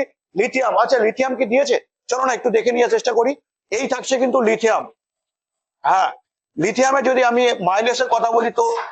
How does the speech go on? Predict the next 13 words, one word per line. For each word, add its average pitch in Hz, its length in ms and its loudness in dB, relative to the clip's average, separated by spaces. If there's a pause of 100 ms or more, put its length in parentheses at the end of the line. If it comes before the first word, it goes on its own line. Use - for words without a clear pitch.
(220)
একশো 214 280 0
দশ 202 220 0 (100)
থেকে 226 120 0
একশো 220 260 -2
পনেরোর 220 420 0
কাছাকাছি 220 520 -2
কিন্তু 208 220 0
তোমরা 190 160 0 (120)
মাইলেজ 202 340 2 (340)
এই 247 200 -4
গাড়িতে 226 260 2 (120)
পেয়ে 208 160 4
যাবে। 175 300 2